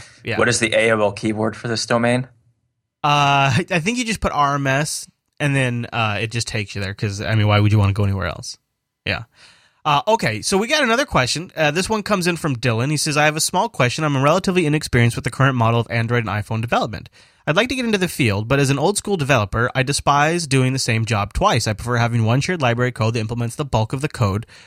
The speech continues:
Speaker 1: while abstracting the U I code into the wrapper application, which handles the work figuring out what system calls to make and read. How do, how do I, uh, you know, how to make buttons on the screen, <clears throat> et cetera. So,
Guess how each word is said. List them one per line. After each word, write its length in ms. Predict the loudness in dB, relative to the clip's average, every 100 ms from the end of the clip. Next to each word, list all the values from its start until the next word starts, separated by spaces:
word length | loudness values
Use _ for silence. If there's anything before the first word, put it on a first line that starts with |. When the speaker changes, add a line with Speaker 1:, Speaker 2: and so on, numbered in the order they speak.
| -8
Speaker 1:
while 160 | -2 0
abstracting 480 | -2 -2 -2 -2 -2
the 80 |
U 160 | 2 2
I 140 | 2
code 240 | 0 0 2
into 120 | 0
the 80 | 0
wrapper 300 | 0 0 0
application, 720 | -2 -4 -2 -2 -2 -8 -14 _ _
which 140 | -8 0
handles 300 | 0 2 0
the 80 | 0
work 220 | -2 -2
figuring 280 | -2 2 2
out 100 | 2
what 160 | -2
system 300 | -2 -4 -4
calls 240 | -4 -4 -4
to 80 |
make 240 | -4 -6 -6
and 160 | -6 -6
read. 240 | -6 -10 _ _ _ _ _ _ _ _
How 200 | -2 -2
do, 120 | 0
how 220 | -2 0 2
do 100 | 2
I, 320 | 0 0 -2
uh, 40 |
you 140 | 0 0
know, 80 |
how 120 | 2 0
to 60 |
make 180 | 0 0
buttons 240 | 0 2
on 80 | 0
the 40 | -2
screen, 320 | -6 -8 -8
<clears throat> 60 | _ -2 -2
et 80 | -2
cetera. 280 | -2 -2 -6
So, 320 | -4 0 0